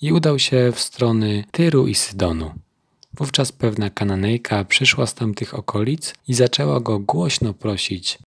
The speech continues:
"Panie, synu Dawida, zmiłuj się nade mną. Mam córkę, demon straszliwie ją dręczy".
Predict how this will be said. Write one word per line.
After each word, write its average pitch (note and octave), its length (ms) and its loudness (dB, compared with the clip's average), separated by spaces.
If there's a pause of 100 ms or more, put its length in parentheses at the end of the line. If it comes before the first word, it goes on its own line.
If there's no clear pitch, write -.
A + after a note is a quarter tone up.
(260)
"Panie, C3+ 440 0
synu C3+ 360 4
Dawida, A2 580 0 (300)
zmiłuj B2+ 680 0
się A2 200 -2
nade G2 320 -2
mną. F2+ 300 -6 (280)
Mam B2+ 240 0
córkę, B2+ 520 0 (340)
demon A#2+ 580 0
straszliwie C3 1080 0
ją G2 220 -2
dręczy". G2 580 -2